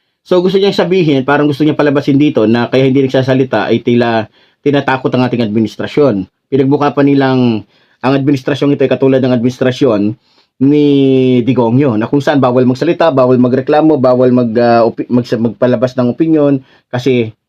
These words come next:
tedo, papatayin. So, okay, mga minamahal ko, mga kababayan, kung maalala po ninyo, meron po kasi nagpadala sa akin ng sulat, meron po nagpadala sa akin ng report.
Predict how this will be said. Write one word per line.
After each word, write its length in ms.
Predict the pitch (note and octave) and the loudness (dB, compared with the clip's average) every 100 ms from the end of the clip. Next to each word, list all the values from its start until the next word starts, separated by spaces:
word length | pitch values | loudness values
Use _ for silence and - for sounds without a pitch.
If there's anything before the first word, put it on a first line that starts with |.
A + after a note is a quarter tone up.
| _ | _
tedo, 480 | - A2+ G#2+ A#2+ - _ _ | -4 -2 0 -4 -6 _ _
papatayin. 720 | - G#2+ G#2 A2+ B2+ G#2 E2 - | -10 -8 -4 0 0 0 -6 -12
So, 400 | - C3+ C3 A#2+ - _ _ _ _ _ _ _ _ _ | -2 2 2 0 -8 _ _ _ _ _ _ _ _ _
okay, 240 | - C#4 | -2 0
mga 240 | C#4+ C#4+ C4+ | 0 0 0
minamahal 240 | C4 B3+ | 2 0
ko, 80 | B3 | 0
mga 240 | B3 A#3 | 0 0
kababayan, 640 | A3+ G#3+ G#3 G#3 G3+ E3+ E3 | 0 0 0 0 2 0 0
kung 160 | F3 | 0
maalala 320 | F3+ F3+ F3+ F3 | 0 2 2 2
po 160 | E3+ | 0
ninyo, 400 | E3 D#3+ C3+ B2 B2+ A#2+ - - - _ _ _ _ _ _ _ _ | 2 2 2 2 0 -4 -10 -18 -20 _ _ _ _ _ _ _ _
meron 320 | E3 G#3+ A3 | -2 0 0
po 80 | G#3+ | -2
kasi 160 | A3 G#3+ | 0 0
nagpadala 400 | G3+ G3 F#3 F#3 | 0 0 0 0
sa 240 | F3+ F3 | 0 0
akin 160 | E3+ D#3 | 0 0
ng 80 | |
sulat, 400 | E3 D#3 B2 A#2+ | 2 2 2 0
meron 160 | C3 C3 | 0 0
po 80 | C3 C3+ | 0 -2
nagpadala 320 | C3 C3+ C3+ | 0 0 0
sa 160 | C3 | -2
akin 180 | A#2+ C3 B2+ | -2 0 2
ng 160 | B2 A#2+ A#2 A2+ A2 G#2+ G#2 G2 F#2 F2 D#2 G1+ - _ - | 2 2 0 0 -2 -2 -4 -6 -6 -6 -8 -12 -20 _ -4
report. 480 | C3+ C#3+ E3 B2+ | -4 0 0 0